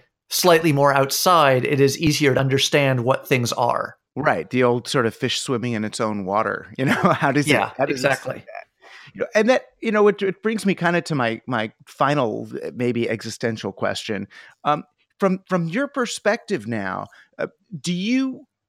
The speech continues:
Speaker 2: I mean, this is sort of the, the fundamental question of Team Human, really, is, is, is humanity itself more network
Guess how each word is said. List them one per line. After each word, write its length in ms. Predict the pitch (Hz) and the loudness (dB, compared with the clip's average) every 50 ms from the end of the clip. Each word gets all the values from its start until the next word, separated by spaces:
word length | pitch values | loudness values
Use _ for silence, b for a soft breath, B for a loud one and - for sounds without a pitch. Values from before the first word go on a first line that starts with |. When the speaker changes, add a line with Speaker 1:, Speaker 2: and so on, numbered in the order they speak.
| _ _ _ _ _ _ _ _ _ _ _ _ _ _ _ _ _ - | _ _ _ _ _ _ _ _ _ _ _ _ _ _ _ _ _ -2
Speaker 2:
I 80 | - 180 | 0 2
mean, 140 | 180 180 180 | 2 2 2
this 160 | 202 - - | 0 -2 -2
is 80 | 175 | -2
sort 140 | 180 185 160 | 0 0 0
of 100 | 165 135 | 0 0
the, 200 | 135 147 143 - - | 0 0 0 -2 -4
the 200 | - 131 139 127 | -4 -4 -4 -4
fundamental 460 | - - 151 143 147 147 139 127 120 120 | 0 0 0 2 2 2 2 2 0 0
question 360 | - 147 131 127 - 127 123 | 0 -2 -2 -2 -2 -4 -4
of 120 | 113 - | -4 -4
Team 280 | - - 143 135 123 117 | -4 -4 -2 0 0 0
Human, 420 | 107 113 113 113 110 98 82 76 - | 0 0 0 0 0 -2 -4 -6 -6
really, 360 | - 85 85 71 69 90 - B B B 123 B | -6 -6 -6 -6 -6 -8 -10 B B B -10 B
is, 220 | - 156 151 - b b b b _ | 0 0 0 0 b b b b _
is, 200 | 175 190 175 - _ - | -2 -2 -2 -4 _ -2
is 360 | 226 254 285 269 - - - - | 0 0 0 0 -2 -4 -8 -10
humanity 760 | 165 - - 185 196 180 160 160 151 156 170 175 165 170 151 135 | -12 -6 0 2 2 4 4 4 4 2 2 2 0 2 2 2
itself 540 | 127 - - - - 123 110 107 110 - 127 | 0 -2 -2 0 2 4 4 2 0 -2 -2
more 580 | 127 131 135 139 139 143 143 143 143 135 131 b b b b - | 0 2 4 4 6 6 6 6 4 2 0 b b b b -4
network 680 | 117 127 127 120 - - 123 120 120 113 - - - | 0 0 0 0 0 0 2 2 2 0 -2 -8 -16